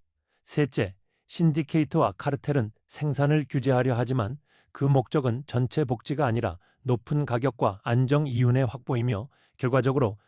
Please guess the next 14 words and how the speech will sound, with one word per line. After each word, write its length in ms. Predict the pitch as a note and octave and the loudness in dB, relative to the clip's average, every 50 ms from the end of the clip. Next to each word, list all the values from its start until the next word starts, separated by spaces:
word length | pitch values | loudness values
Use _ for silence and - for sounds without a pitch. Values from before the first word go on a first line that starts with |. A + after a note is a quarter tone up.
| _ _ - | _ _ -4
경기 340 | - C3 C3+ C#3 C3 C#3+ | 0 2 2 2 2 2
정체의 480 | C3+ D3 C#3 B2 - D3+ D3+ C3+ G#2 F#2 | 0 0 0 0 0 0 0 0 0 0
외양만 480 | G2+ A#2 B2+ B2+ B2+ C3 B2+ C#3+ D#3+ D3+ | 0 2 2 2 2 2 0 0 0 -2
바꿀 300 | A#2+ B2 - - C#3 A#2 | -2 -4 -4 -4 -6 -4
뿐 260 | - C3+ A2 A#2 C#3 - _ _ _ - - | -2 -4 -4 -4 -6 -10 _ _ _ -6 -2
해악을 360 | C#3+ C#3+ C#3+ C#3 B2+ C#3 B2+ | 2 2 2 2 2 0 0
제거하지 420 | - - C3+ B2 A#2 C3 B2 G#2+ D3+ | 0 0 0 2 4 2 2 2 2
못한다. 480 | B2+ A#2 A2+ A2 G2 G2+ F#2 D#2+ - _ _ _ _ _ _ _ _ _ _ - | 2 2 0 0 0 -2 -2 -2 -4 _ _ _ _ _ _ _ _ _ _ 2
인위적 380 | D#3 C3+ C#3+ C#3+ B2+ F3+ - | 6 8 8 8 8 4 2
고가격은 640 | - - C#3 C3 C#3 B2+ B2 D3 B2+ A#2+ A#2 D3 F3+ - | 4 4 4 4 4 4 4 4 4 2 2 0 -2 0
오히려 420 | - A#2 A2+ A#2+ B2 D3+ C3+ G2+ F2+ - _ | 4 6 6 6 6 6 4 2 0 -4 _
대중에게 640 | - A#2 A#2+ B2 A#2 B2+ C3 B2 A#2+ A#2 D#3+ D3+ - | -2 0 2 2 2 2 2 2 2 0 0 -2 -4
충격을 520 | - - - F#3 E3+ E3 D#3+ C#3+ F3 E3+ | -4 -2 0 0 2 2 2 4 2 2
전가한다. 640 | - C3+ A#2+ A2+ G#2 A2 G2+ A2 A2+ G#2 F#2 - - | 2 0 0 2 2 0 0 0 0 -2 -2 -4 -6